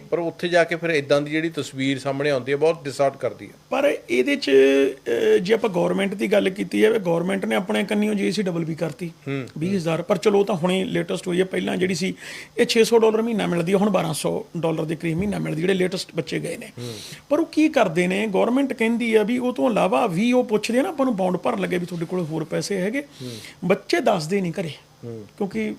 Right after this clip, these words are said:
Speaker 2: ਮ-, ਕਹਿ ਕੇ ਤੁਰਿਆ ਹੁੰਦਾ ਵੀ ਪੁੱਤ ਜਾਂਦੇ ਹੀ ਕਮਾਉਣਾ,
Speaker 1: ਹੂੰ।
Speaker 2: ਤੂੰ ਆਪਣੀ ਫੀਸ ਵੀ ਕੱਢਣੀ ਆ, ਸਾਨੂੰ ਵੀ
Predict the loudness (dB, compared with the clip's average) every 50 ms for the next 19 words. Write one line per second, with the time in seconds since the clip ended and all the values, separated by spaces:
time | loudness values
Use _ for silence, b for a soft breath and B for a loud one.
0 | -12 -12 -10 -10 -4 0 2 2 2 2 0 0 2 2 2 2 2 2 2 0
1 | -2 -2 -4 -4 -2 -2 -2 -2 0 -2 -2 -2 -6 -8 -8 -6 -4 -2 -2 0
2 | 0 -2 -2 -4 -8 -16 -16 -12 -6 -6 -4 -4 -4 -4 -4 -4 -6 -6 -6 -6
3 | -6 -4 -4 -4 -2 -2 -2 -2 -4 -4 -4 -4 -4 -2 -2 -2 -2 -2